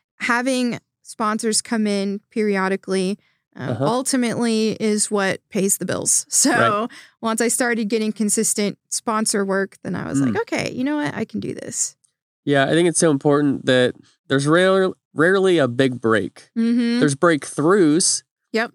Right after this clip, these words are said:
Speaker 2: which might be, "Okay, I did this thing and finally it resulted in this thing." But everybody I've ever talked to in my own personal experience, it's not like, oh, you do one thing or you haven't been doing anything and someone discovers you.
Speaker 1: Right.
Speaker 2: No, you've been grinding, grinding,
Speaker 1: Yeah.
Speaker 2: grinding,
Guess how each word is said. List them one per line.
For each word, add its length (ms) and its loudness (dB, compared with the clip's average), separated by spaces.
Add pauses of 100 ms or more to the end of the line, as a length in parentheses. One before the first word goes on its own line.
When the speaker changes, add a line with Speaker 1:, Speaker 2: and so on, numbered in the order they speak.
Speaker 2:
which 260 0
might 280 2
be, 260 2
"Okay, 360 2
I 120 2
did 200 -2
this 240 2
thing 320 2
and 140 0
finally 600 2
it 220 0 (340)
resulted 420 0
in 100 0
this 220 0
thing." 360 0 (460)
But 100 0
everybody 320 2
I've 140 2
ever 160 2
talked 260 0
to 60 2
in 80 2
my 100 2
own 100 0
personal 320 -4
experience, 600 -2
it's 180 -4
not 180 2
like, 340 0
oh, 100 4
you 120 2
do 240 2
one 280 2
thing 640 0
or 100 -2
you 120 2
haven't 260 0
been 100 0
doing 220 2
anything 300 2
and 80 -2
someone 200 -2
discovers 640 -2
you. 180 -2
Speaker 1:
Right. 600 0 (120)
Speaker 2:
No, 140 2
you've 240 2
been 240 2
grinding, 420 2
grinding, 320 2
Speaker 1:
Yeah. 120 2
Speaker 2:
grinding, 640 2